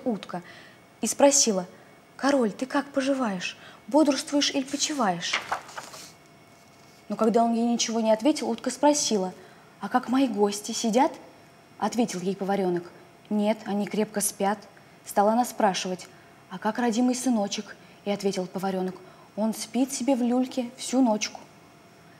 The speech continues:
И обернулась тогда утка королевой и вошла в замок.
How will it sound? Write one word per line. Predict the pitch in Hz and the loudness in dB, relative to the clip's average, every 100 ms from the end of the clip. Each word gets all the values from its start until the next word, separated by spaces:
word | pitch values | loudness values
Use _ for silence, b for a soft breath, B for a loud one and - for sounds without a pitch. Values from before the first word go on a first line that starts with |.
| B B | B B
И | 202 | 0
обернулась | 202 208 208 277 262 | 2 4 6 6 6
тогда | - 220 226 | 4 4 6
утка | 240 - 214 | 4 2 -4
королевой | 220 202 208 190 185 | 0 2 4 2 0
и | - | -2
вошла | 196 185 - 214 | -2 -2 0 0
в | 196 | 0
замок. | 175 190 175 170 | 0 0 0 -6